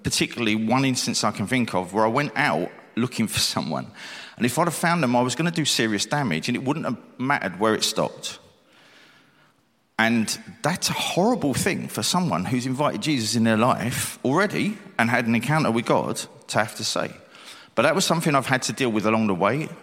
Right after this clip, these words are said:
It never completely goes, but I've had help, counselling. So, folks, if you relate to that,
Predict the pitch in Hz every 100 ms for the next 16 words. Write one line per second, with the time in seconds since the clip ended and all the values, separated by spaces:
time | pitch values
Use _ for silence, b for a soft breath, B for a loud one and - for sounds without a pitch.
0 | - 117 - 107 127 123 - 110 - 139
1 | - 127 131 131 151 - - 98 95 107
2 | 104 - 139 156 - - 120 101 113 123
3 | B B - 131 127 B B B B B
4 | B _ - - 202 240 - 123 135 139
5 | 143 156 - 113 175 - -